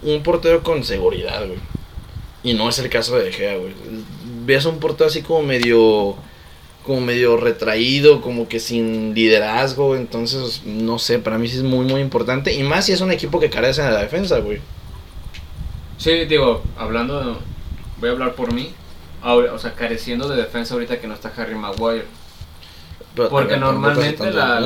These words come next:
Speaker 1: diferencia.
Speaker 2: central es Harry Maguire y Lindelof. Ahorita pusieron a Bailey. A mí no, no es mucho de mi agrado Bailey. No es que sea malo, pero a mí no me, no me
Speaker 1: Ah,
Speaker 2: termina de
Speaker 1: no,
Speaker 2: convencer.
Speaker 1: de Maguire a Bailey, pues sí, prefiero Maguire, güey, o sea, también.
Speaker 2: Y... Ajá.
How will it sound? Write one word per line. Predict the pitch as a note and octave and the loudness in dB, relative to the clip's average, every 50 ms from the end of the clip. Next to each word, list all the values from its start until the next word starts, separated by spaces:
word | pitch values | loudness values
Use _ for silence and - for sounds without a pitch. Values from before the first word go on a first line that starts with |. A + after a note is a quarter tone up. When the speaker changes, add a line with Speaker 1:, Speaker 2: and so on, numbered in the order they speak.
| A#2 A2+ | 0 0
Speaker 1:
diferencia. | - B2 A#2 | 0 -2 -4
Speaker 2:
central | A2+ A2 A2 A#2 A#2 A#2+ B2 B2+ B2+ | -4 -4 -2 -2 0 0 0 0 0
es | B2 B2 A#2 - - - - - - | -2 -2 -4 -8 -10 -14 -16 -14 -12
Harry | G#2+ A2 B2 | -8 -6 -4
Maguire | B2 A#2+ A2+ G#2 G#2 A2 A2 A#2 B2 A#2+ | -4 -4 -4 -6 -4 -4 -4 -2 -4 -4
y | A2 G#2 G2 - - G#2 | -6 -8 -10 -12 -14 -14
Lindelof. | G#2 G#2 G2+ G2+ G2 A#2 A2+ A2+ | -12 -10 -8 -6 -4 -4 -4 -2
Ahorita | A2+ G2 G2 F#2+ A#2+ A2+ | -2 -4 -2 -2 -4 -6
pusieron | A2 G#2+ - A2+ A2+ A2 | -6 -8 -8 -6 -6 -6
a | G#2+ G2 | -6 -6
Bailey. | F#2+ G#2 G#2+ A2 A#2 C#3 - - | -6 -6 -6 -6 -6 -8 -8 -10
A | - - G2+ | -10 -10 -10
mí | G#2 G#2+ G#2+ | -8 -8 -8
no, | G#2+ A2 A2 A2 A2 A2 A2 G#2+ G#2+ G2+ F#2+ F#2 F#2 F2+ F#2+ | -6 -6 -6 -6 -6 -4 -4 -6 -6 -6 -8 -10 -10 -12 -12
no | G2+ G#2 G#2 | -12 -12 -12
es | G#2 A2+ A2 | -12 -12 -10
mucho | A2+ A2+ A2+ A2+ A2+ - A#2+ | -8 -6 -6 -6 -6 -6 -6
de | A#2 A2 | -6 -6
mi | G#2 G2+ | -6 -8
agrado | G2+ G#2 G#2+ G#2+ G#2 | -8 -6 -6 -6 -6
Bailey. | G#2 A2 C3 D3 B2 | -6 -8 -10 -10 -8
No | B2 A#2 A#2+ | -6 -4 -4
es | A#2+ A#2 | -4 -2
que | - A#2+ - | -4 -6 -6
sea | - A2 G#2+ | -6 -6 -6
malo, | G#2+ G#2+ G#2+ A2+ C3 - - - - - - - - - - - - - - - - | -6 -6 -6 -6 -6 -6 -8 -10 -14 -14 -18 -16 -14 -14 -14 -12 -14 -14 -14 -6 -2
pero | A#2+ A#2 A2 | -2 0 0
a | G#2+ | -2
mí | G#2 G#2+ | -4 -6
no | G#2+ A2 | -6 -6
me, | G#2+ G#2+ G#2+ G2+ F#2+ F#2+ F#2 - - - - - - - - - - | -6 -6 -6 -6 -8 -10 -12 -14 -16 -14 -14 -14 -14 -12 -14 -12 -10
no | G#2+ G#2+ | -8 -6
me | - - - | -4 -2 4
Speaker 1:
Ah, | D#3+ F3 F#3 | 6 6 8
Speaker 2:
termina | F3+ | 8
de | F3 | 8
Speaker 1:
no, | F3+ E3+ E3 | 8 8 8
Speaker 2:
convencer. | - A2+ A2 G#2+ - - F3 D3+ | 6 4 0 -4 -6 0 6 8
Speaker 1:
de | D#3 D#3 | 8 8
Maguire | D#3 D#3 D#3 D3 D#3+ F3+ G3+ G#3+ F#3+ | 8 8 8 10 10 10 10 10 8
a | C#3 | 8
Bailey, | B2 C#3 D#3 F3+ F#3+ G#3 A3 G3 | 8 8 6 6 6 6 4 4
pues | F#3+ A#2+ G#2+ G2 | 2 0 0 0
sí, | - - A2 A2 A2 A2 - | 0 -2 -2 -2 -2 -4 -4
prefiero | - G2 - - G#2 G2 G2 | -6 -8 -4 -4 -4 -4 -4
Maguire, | G2+ G2+ A2+ C#3 F3+ F#3+ G#2+ G2 | -4 -4 -2 0 2 2 2 2
güey, | F#2 E2+ F2 F#2 | 0 -6 -10 -10
o | |
sea, | - G2 F#2+ F2+ | -8 -8 -8 -8
también. | - F#2 F2+ F#2 F#2 - - A2+ | -8 -8 -6 -4 -2 0 0 0
Speaker 2:
Y... | A2+ G#2+ G#2+ G#2 G#2 G#2 G2+ G2+ G2 G2 F#2+ F#2 F#2 F2+ F2 - - | 0 -2 -2 -4 -6 -8 -10 -10 -8 -8 -10 -10 -12 -14 -16 -18 -16
Ajá. | F#2+ F#2+ - A#2 A#2 A#2 - | -14 -12 -8 -6 -6 -6 -6